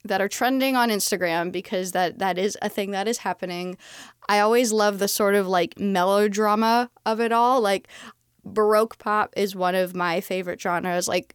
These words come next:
people like Perfume Genius kind of fit in this. And while I wouldn't say it's the same thing, that sort of, like, over-the-top campy sound is something that I really, really enjoy. So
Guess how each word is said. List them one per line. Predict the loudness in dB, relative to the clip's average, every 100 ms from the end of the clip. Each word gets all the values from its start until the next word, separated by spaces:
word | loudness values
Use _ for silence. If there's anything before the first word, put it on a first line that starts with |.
| _
people | -6 -2
like | -4 -4
Perfume | -6 -6 -8 -6
Genius | -6 -6 -6
kind | -6 -8
of | -6
fit | -8 -6
in | -6
this. | -4 -6 -14 -14 -2
And | 0
while | 2
I | 0
wouldn't | 2 0 0
say | 0 0 0
it's | 0
the | -2
same | -2 -2 -2 -2
thing, | -4 -2 -2 -2 -4 -8 -14 -4
that | -2
sort | 0 0
of, | 0 2
like, | -2 0
over-the-top | 0 2 0 -2 0 0 0 -2 _ -20
campy | -16 -8 -6 -4 -6 -4
sound | -2 0 0 -2 -6 -2
is | -2 -2 -4
something | -6 -4 -4 -4 -4
that | -4
I | -4
really, | -2 -4 -2
really | -4 -4 -4 -6
enjoy. | -8 -4 -4 -4 -4
So | -4 -4 -4